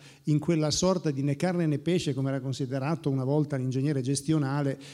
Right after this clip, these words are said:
e che adesso va per la maggiore. Ma adesso quella dimensione lì, eh, oltre ad essere estremamente affascinante,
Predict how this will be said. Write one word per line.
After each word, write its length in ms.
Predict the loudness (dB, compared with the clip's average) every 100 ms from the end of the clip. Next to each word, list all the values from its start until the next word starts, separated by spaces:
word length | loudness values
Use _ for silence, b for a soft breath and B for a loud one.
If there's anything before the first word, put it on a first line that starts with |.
| B
e 100 | -4
che 100 | -2
adesso 340 | -2 -2 -4 -4
va 160 | -6 -6
per 160 | -6
la 100 | -6
maggiore. 640 | -6 -6 -8 -8 -6 -6 -6 B B B B B B B _
Ma 320 | 2 4 4 2
adesso 640 | 0 0 0 -2 -2 -4
quella 420 | -2 2 4 4
dimensione 540 | 2 0 -2 -2 -2 -2
lì, 440 | -4 -4 -6 -6 0
eh, 540 | 2 2 0 -4 -8 -10
oltre 240 | -8 -4
ad 60 | -4
essere 180 | -2 -4
estremamente 480 | -2 0 0 0 -2
affascinante, 1080 | -4 -6 -2 -4 -4 -8 -4 -4 -4 -10